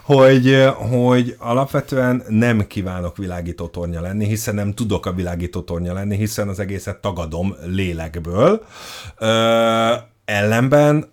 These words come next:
látom azt, hogy ami ebben történik, abban hol lehet a javítandó pont. A, a Nonfluencerre nagyon röviden rátérve, eh, ez egy olyan kezdeményezés volt, és lesz a jövőben,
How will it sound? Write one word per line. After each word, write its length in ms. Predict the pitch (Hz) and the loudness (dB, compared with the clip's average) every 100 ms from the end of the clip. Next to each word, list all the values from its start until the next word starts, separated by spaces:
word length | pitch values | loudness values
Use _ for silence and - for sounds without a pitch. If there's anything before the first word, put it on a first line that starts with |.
| _ | _
látom 540 | 110 123 123 117 90 | -2 0 -2 -6 -10
azt, 340 | 87 117 117 - _ | -8 -8 -12 -18 _
hogy 500 | _ 98 92 90 - | _ -12 -10 -12 -14
ami 360 | - 123 123 98 | -10 -4 -4 -4
ebben 440 | 92 95 90 85 - | -8 -8 -6 -8 -8
történik, 640 | 85 - 123 139 160 - | -12 -6 -2 0 0 -4
abban 340 | - 107 110 107 | -10 -8 -4 -4
hol 240 | 98 123 110 | 0 0 0
lehet 500 | 98 82 104 123 - _ _ _ | -4 -6 -8 -10 -20 _ _ _
a 100 | 104 | -10
javítandó 680 | 104 104 92 - 87 87 87 | -8 -6 -8 -10 -10 -8 -8
pont. 440 | - 92 73 - _ _ - - _ - | -8 -12 -12 -18 _ _ -20 -20 _ -4
A, 420 | 98 98 101 98 | 0 2 0 -2
a 40 | |
Nonfluencerre 840 | 107 170 185 165 123 - 117 107 101 | 0 0 0 -2 -4 -4 -4 -4 -2
nagyon 320 | 110 131 139 | 0 2 2
röviden 320 | 110 98 85 82 | 0 -2 -6 -8
rátérve, 760 | 117 156 135 110 104 95 95 98 | -6 -6 -6 -6 -4 -6 -8 -8
eh, 280 | 92 92 | -8 -8
ez 140 | 90 95 | -10 -10
egy 140 | 92 | -6
olyan 180 | 107 85 | -6 -6
kezdeményezés 880 | - 139 127 95 85 80 80 78 - | -4 -4 -2 -2 -4 -6 -8 -12 -8
volt, 400 | 87 143 190 - - | 0 2 2 -4 -12
és 200 | 87 - | -12 -10
lesz 280 | 95 - 85 | -12 -12 -12
a 40 | |
jövőben, 640 | 85 113 156 147 135 127 | -8 -2 -2 0 0 -2